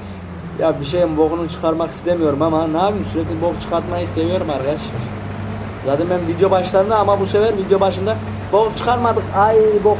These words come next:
çıkarma deyince aklıma arkadaşlar Döner Efsanesi geldi. Oğlum telefonu değiştirdik ya arkadaşlar. Döner Efsanesi gitti arkadaşlar. Bir daha Döner Efsanesi videosu gelmeyecek, onu da bir söyleyeyim.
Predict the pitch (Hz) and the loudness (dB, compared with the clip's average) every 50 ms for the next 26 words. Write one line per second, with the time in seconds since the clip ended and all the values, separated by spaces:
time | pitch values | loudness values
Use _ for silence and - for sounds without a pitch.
0 | - - 190 202 208 208 202 196 190 196 220 220 202 202 196 190 190 - 196 202 | -2 -2 2 2 4 4 4 2 2 0 0 0 2 4 4 4 4 2 0 -2
1 | 208 202 190 185 185 185 208 202 190 - 180 170 - - - - - - - - | 0 2 2 2 2 2 0 0 0 0 -2 -2 -2 -4 -6 -10 -8 -8 -8 -6
2 | - - 156 180 202 214 202 196 185 190 - 185 185 185 190 185 - 214 196 202 | -2 0 2 4 4 6 6 4 4 4 2 2 2 2 2 0 0 2 4 4
3 | 180 165 156 156 175 196 202 196 170 165 175 175 185 185 185 196 208 208 190 196 | 4 4 4 4 4 4 4 2 0 2 2 4 4 4 4 2 2 4 4 4
4 | 190 185 190 - 208 208 214 214 - - 196 175 170 165 170 180 - - - 170 | 4 4 4 2 2 2 2 0 0 2 2 4 4 2 2 0 0 -2 -2 -2
5 | 139 - - - - - - - - - - - - - - 160 175 190 202 208 | -2 -2 -4 -8 -8 -8 -8 -8 -8 -10 -10 -10 -8 -2 0 2 4 4 4 4
6 | 220 208 214 - 208 208 214 208 - 214 185 202 202 - - 220 208 190 - - | 4 2 2 2 2 2 2 0 0 -2 -2 -4 -2 0 2 2 2 2 2 2
7 | 190 190 185 - 180 156 151 151 151 175 170 165 170 165 175 170 170 160 156 - | 2 2 2 2 0 0 0 2 2 2 2 2 2 0 2 2 0 0 0 -2
8 | 175 175 175 165 170 170 165 160 175 175 170 165 160 165 170 175 175 165 156 139 | -2 -2 -2 -2 -2 -2 0 0 -2 -4 -4 -2 -2 0 0 0 0 -2 -2 -2
9 | 139 127 135 143 143 147 143 143 - - 147 143 139 143 135 135 147 | -2 0 -2 0 0 0 0 -2 -2 0 0 2 2 2 2 2 0